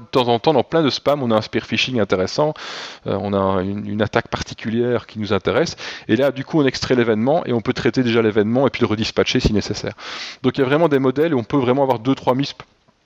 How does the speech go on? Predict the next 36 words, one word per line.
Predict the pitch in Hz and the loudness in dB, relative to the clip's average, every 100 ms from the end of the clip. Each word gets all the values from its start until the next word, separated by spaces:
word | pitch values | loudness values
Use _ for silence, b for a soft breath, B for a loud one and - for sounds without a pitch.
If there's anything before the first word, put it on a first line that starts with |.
| _ - | _ -4
Et | 110 | 0
c'est | 123 | 2
un | |
peu | 135 | 2
le | |
design | 123 117 127 107 | 0 2 2 2
aussi, | 107 160 117 | 0 0 0
hein. | 117 B B - | -2 B B -8
Si | - | 0
on | 123 | 2
veut | 131 | 2
vraiment | 123 135 | 2 2
en | 135 | 4
avoir | 117 123 123 | 4 4 4
un | 123 | 2
juste | 127 - | 0 -6
pour | 117 | -2
mettre | 117 | 0
du | 117 | 2
malware, | 117 113 120 120 117 B B B - | 2 2 2 2 0 B B B -2
euh, | 101 98 | 2 2
pour | 95 110 | 0 -2
faire | - | 0
de | 113 | 2
l'analyse | 113 117 110 | 4 2 0
automatique, | 123 113 - 135 135 | 0 0 0 -2 -4
ou, | 123 - - | -6 -10 -14
ou | 151 | -10
taper | - 135 151 | -2 0 2
par | 143 113 | 2 2
exemple | 127 120 | 2 -2
toutes | 165 | -2
les | 143 | 0
sandbox | 123 110 104 - | 2 2 2 0
qu'on | 104 90 | 0 0
a. | 95 | 0